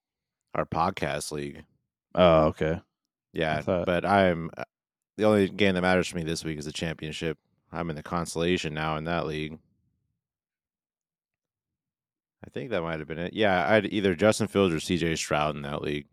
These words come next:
Speaker 2: Oh, okay. Never mind then.
Speaker 1: But just to,
Speaker 2: Uh,
Speaker 1: like, uh, cap off on all this stuff we've been saying about the Jets,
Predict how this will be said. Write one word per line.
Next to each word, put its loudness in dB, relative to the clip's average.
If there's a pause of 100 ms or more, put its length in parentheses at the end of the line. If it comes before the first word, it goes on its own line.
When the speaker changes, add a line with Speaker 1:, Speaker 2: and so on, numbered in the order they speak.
(520)
Speaker 2:
Oh, 2
okay. -4 (1600)
Never 0
mind 6
then. 4 (2500)
Speaker 1:
But 6
just 10
to, 12
Speaker 2:
Uh, 12
Speaker 1:
like, 10
uh, 8 (760)
cap 4
off 6
on 0
all 2
this 0 (120)
stuff 4
we've 0
been -2
saying 2
about 0
the -6
Jets, 0